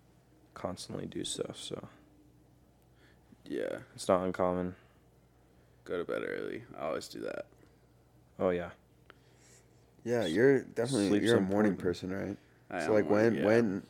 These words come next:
Speaker 3: have you always been a morning person?
Speaker 2: Uh, yeah, I think so, but I wish I wasn't, because it feels like every single other person our age is, like, up for, like, five hours past when I am.
Speaker 3: Yeah.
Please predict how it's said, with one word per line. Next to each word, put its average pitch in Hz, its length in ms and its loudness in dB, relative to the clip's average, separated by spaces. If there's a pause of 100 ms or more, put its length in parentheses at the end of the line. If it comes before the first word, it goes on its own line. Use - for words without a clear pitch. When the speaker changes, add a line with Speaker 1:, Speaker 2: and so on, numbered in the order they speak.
Speaker 3:
have 107 120 -2
you 110 120 6
always 98 160 8
been 131 100 4
a 139 60 6
morning 147 280 2
person? 160 400 -4 (320)
Speaker 2:
Uh, 113 920 2 (1300)
yeah, 127 200 0
I 117 40 2
think 113 200 -4
so, 90 280 -2
but 98 120 2
I 107 80 8
wish 113 240 2
I 92 80 4
wasn't, 92 420 -2 (1000)
because 113 340 -6
it 90 80 -6
feels 110 240 -4
like 98 200 0 (920)
every 98 240 -2
single 101 220 -6
other 87 180 -2
person 104 280 -8
our 82 120 -6
age 69 320 -6
is, 62 200 -14
like, 52 280 -10 (1040)
up - 220 -6
for, 85 140 -12
like, 65 240 -10
five 64 280 -2
hours 50 280 -4
past - 400 -10
when - 80 -12
I 50 140 -12 (100)
am. - 160 -14 (720)
Speaker 3:
Yeah. 101 440 -2